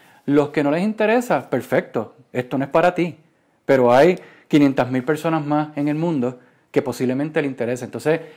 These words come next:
por eso es que las redes sociales son tan importantes, porque tú puedes, dependiendo cuánto dinero tú tengas, tú puedes capturar la posible atención de un grupo bien grande de gente en un periodo, eh, tiempo bien corto.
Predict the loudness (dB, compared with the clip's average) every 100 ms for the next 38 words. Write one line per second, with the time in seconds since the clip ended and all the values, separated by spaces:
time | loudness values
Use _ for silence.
0 | _ 0 0 0 -2 2 2 0 -2 -4
1 | -2 -2 -2 -4 -4 -4 -2 -2 -2 -4
2 | -6 -8 -6 -4 -6 -8 -20 _ _ 0
3 | 2 2 0 -8 _ _ _ _ -6 -2
4 | -2 -2 -4 -4 -4 -2 -2 -2 -2 -2
5 | -4 -4 -6 -8 -8 -4 -2 -2 -6 -6
6 | -6 -6 _ -4 -2 0 0 -2 -6 -6
7 | -4 -2 -4 -8 -4 -4 -4 -10 _ _
8 | _ _ _ 0 0 2 2 0 0 0
9 | 2 2 2 2 2 0 0 -2 -4 -4
10 | -2 -2 -2 -2 -2 -2 -2 -2 -4 -4
11 | -4 -2 -2 -4 -4 -6 -8